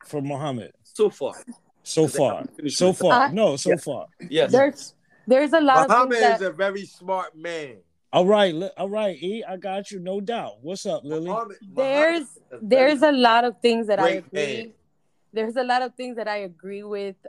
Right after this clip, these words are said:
Speaker 3: uh, Muhammad on, 'cause I was born and raised into Christianity, and I feel like it's kinda like breaking family cycles where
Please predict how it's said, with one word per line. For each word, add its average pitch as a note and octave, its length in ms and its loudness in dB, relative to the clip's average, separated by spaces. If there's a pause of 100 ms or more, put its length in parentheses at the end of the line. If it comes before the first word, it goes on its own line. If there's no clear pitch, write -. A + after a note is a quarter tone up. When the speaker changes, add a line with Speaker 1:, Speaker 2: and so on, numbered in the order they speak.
Speaker 3:
uh, G3 200 -6
Muhammad F#3 580 -8
on, F#3+ 380 -8 (320)
'cause G3 100 -8 (100)
I G#3 180 0
was G#3+ 260 -8
born G3 680 -6
and F#3+ 280 -10
raised F#3+ 400 -8
into F3+ 440 -4 (220)
Christianity, F#3+ 880 -4 (480)
and G3+ 560 -4 (920)
I A3 180 4
feel C4+ 180 -6
like B3+ 180 -4
it's A3+ 140 -12
kinda A#3 220 -4
like G3 220 -6
breaking G#3 500 -10
family F#3+ 460 -6
cycles G3 600 -8
where F#3 220 -8